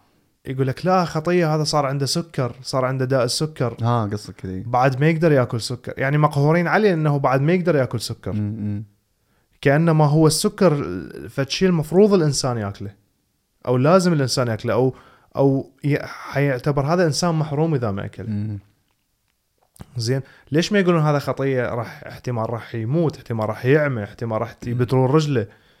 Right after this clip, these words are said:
Speaker 1: إذا صعد السكر عنده ب-، بطرق غير مسيطر عليها يعني.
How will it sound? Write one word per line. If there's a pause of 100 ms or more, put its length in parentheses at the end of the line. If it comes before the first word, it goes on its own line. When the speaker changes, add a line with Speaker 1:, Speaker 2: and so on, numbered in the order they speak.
(260)
Speaker 1:
إذا
صعد
السكر
عنده
ب-، (580)
بطرق
غير
مسيطر
عليها
يعني.